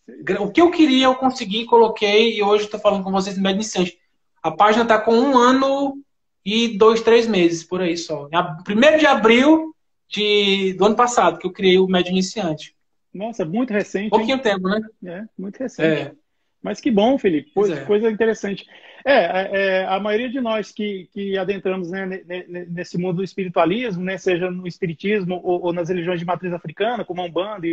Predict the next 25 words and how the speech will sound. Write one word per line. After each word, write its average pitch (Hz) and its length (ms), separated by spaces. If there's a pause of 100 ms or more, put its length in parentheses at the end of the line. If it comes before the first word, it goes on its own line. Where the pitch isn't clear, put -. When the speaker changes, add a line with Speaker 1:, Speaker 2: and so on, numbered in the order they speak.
Speaker 2:
e 165 60
o 156 60
Candomblé, 170 480 (500)
a - 100
gente 233 260
entra 233 340 (220)
com 254 140
sofrimento, 233 680
né? 165 160
Assim, 170 300
não 156 100
é? 208 260
Eu, 185 440
eu 196 140
não 233 80
conheço 254 320
Speaker 1:
Uhum. 254 60
Speaker 2:
esse 208 120
ainda 220 140
que - 60
falou 254 140
assim, 226 120
"Não, 247 220
porque 220 160
eu, 208 440